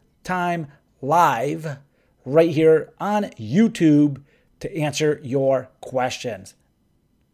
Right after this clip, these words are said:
Let's jump to the info. Down below, you can see the link to all our information at D F S Tavern. Head to the website, click on the upper link bar,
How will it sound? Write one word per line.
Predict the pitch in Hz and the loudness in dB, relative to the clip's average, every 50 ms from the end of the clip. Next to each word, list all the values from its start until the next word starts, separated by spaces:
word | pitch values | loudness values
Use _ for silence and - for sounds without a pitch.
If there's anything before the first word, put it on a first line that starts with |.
| _ _ _ _ | _ _ _ _
Let's | - 120 127 147 151 147 - | -8 -4 0 0 0 0 -2
jump | - - 156 139 131 - | -2 -2 -2 -2 -4 -4
to | - 139 | -6 -4
the | 127 127 135 | -4 -4 -6
info. | 117 101 - 117 - - - - _ _ _ _ _ _ _ - | -6 -8 -12 -12 -14 -14 -16 -20 _ _ _ _ _ _ _ -2
Down | 240 233 233 | 0 0 2
below, | 214 208 190 185 185 | 2 4 4 2 2
you | 180 165 | 0 -2
can | 135 143 | -4 -8
see | 135 - - 151 | -8 -8 -6 -6
the | 139 127 | -6 -6
link | 120 110 123 143 147 135 139 - | -6 -6 -4 -4 -4 -6 -8 -12
to | - - - 151 147 143 147 - - | -12 -8 -4 -2 0 0 -2 -2 -4
all | 123 127 131 131 131 - - - | -4 -2 0 0 0 -2 -4 -6
our | 123 127 123 127 127 127 127 123 123 123 - - | -6 -6 -4 -4 -4 -4 -4 -4 -6 -6 -10 -12
information | 131 127 123 - 123 120 123 127 123 - - 135 127 123 - | -12 -12 -12 -10 -10 -8 -6 -6 -6 -6 -8 -8 -10 -10 -10
at | 143 139 131 - | -10 -10 -10 -10
D | - 135 | -10 -10
F | 135 123 - | -10 -8 -8
S | 131 120 | -10 -8
Tavern. | - - 156 147 143 135 143 | -6 -2 -2 -2 -2 -2 -4
Head | 107 143 175 156 | -2 -2 -2 -2
to | 139 135 | -2 -4
the | 123 113 | -6 -6
website, | 110 127 127 117 - - 135 131 131 | -6 -6 -6 -8 -8 -8 -8 -8 -8
click | - - 214 214 - | -6 -6 -8 -6 -6
on | 143 131 | -6 -6
the | 127 127 | -6 -6
upper | 127 120 - 123 | -6 -8 -8 -10
link | 113 107 123 135 117 - - _ | -8 -6 -6 -8 -8 -10 -12 _
bar, | - 175 180 175 175 170 147 | -6 -4 0 0 0 0 -2